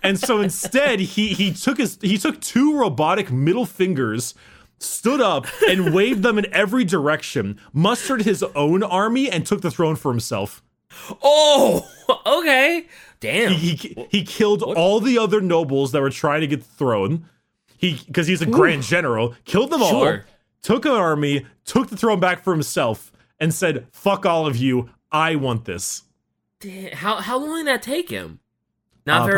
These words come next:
Speaker 1: probably
Speaker 2: long?
Speaker 1: not, uh, well, I mean, long in terms of be-, of, like, sure, in a sense, it might have taken long, but not, like, super long. Not
Speaker 2: Well, I was just
Speaker 1: ten
Speaker 2: gonna
Speaker 1: years.
Speaker 2: say that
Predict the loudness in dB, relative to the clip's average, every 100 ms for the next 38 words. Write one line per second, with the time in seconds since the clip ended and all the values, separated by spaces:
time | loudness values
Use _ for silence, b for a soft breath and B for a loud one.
0 | 2 0 -2 -4 -12 _ _ _ -12 0
1 | 2 2 0 -2 0 0 0 -2 -4 -4
2 | -4 -4 -8 -10 -16 -8 -4 -4 -4 -6
3 | -6 -6 -10 _ _ _ -16 -4 0 0
4 | 0 -2 -6 -4 -4 -6 -6 -8 -8 -8
5 | -6 -4 -4 -2 -2 -4 -4 -6 -4 -4
6 | -6 -10 -12 -18 _ _ _ _ -12 -6
7 | -2 2 2 0 -6 -10 -14 -18 -20 -20
8 | -20 B B 0 2 2 0 0 -2 2
9 | 2 4 2 0